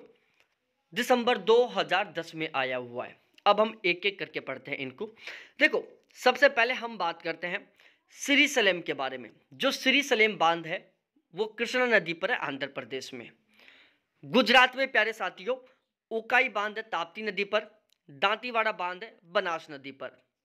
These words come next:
हिमाचल प्रदेश की बात करें तो नाथपा झाकरी जो बांध है वो सतलज नदी पर है। पडोह बांध है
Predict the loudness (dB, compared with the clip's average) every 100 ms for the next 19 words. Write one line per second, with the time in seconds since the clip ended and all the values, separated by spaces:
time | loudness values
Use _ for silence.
0 | _ _ _ _ _ 0 4 4 2 -2
1 | -2 0 -2 -2 -2 -2 -2 -6 -6 -10
2 | -20 _ 4 4 6 4 4 2 0 0
3 | -4 -4 -8 -8 -6 -6 -6 -4 -4 -6
4 | -14 -8 -6 0 0 2 -2 -2 -2 -4
5 | -6 _ _ _ _ _ _ _ _ _
6 | _ 4 4 6 4 2 0 -2 -2 -8